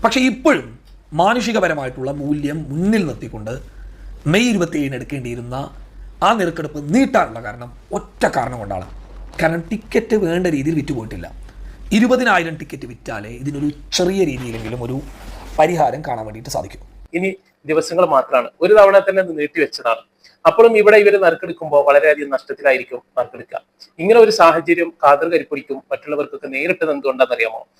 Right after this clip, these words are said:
Speaker 2: ഇവിടെ കുഞ്ഞാൻ പാണ്ടിക്കാട് ആ രീതിയിൽ ഒരു ഉഡായിപ്പ് ആ നറുക്കെടുപ്പിൽ ഒപ്പിച്ചു എന്നുള്ളത് എല്ലാവരും കണ്ടു. അത്, അതുകൊണ്ട് ജനങ്ങൾ വിവിധ രീതിയിൽ സംശയിക്കുന്നു. സംശയിക്കുന്നതിന് പുറമെ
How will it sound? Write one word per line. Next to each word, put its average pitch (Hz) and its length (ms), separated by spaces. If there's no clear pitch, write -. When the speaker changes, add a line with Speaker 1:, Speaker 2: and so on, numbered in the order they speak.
Speaker 2:
ഇവിടെ 180 160
കുഞ്ഞാൻ 180 440
പാണ്ടിക്കാട് 139 680
ആ 143 140
രീതിയിൽ 139 380
ഒരു 135 80
ഉഡായിപ്പ് 131 540
ആ 143 40
നറുക്കെടുപ്പിൽ 135 640
ഒപ്പിച്ചു 147 340
എന്നുള്ളത് 135 460
എല്ലാവരും 139 680
കണ്ടു. - 180
അത്, 220 400
അതുകൊണ്ട് 220 340
ജനങ്ങൾ 196 340
വിവിധ 180 280
രീതിയിൽ 175 340
സംശയിക്കുന്നു. 165 560
സംശയിക്കുന്നതിന് 202 680
പുറമെ 143 440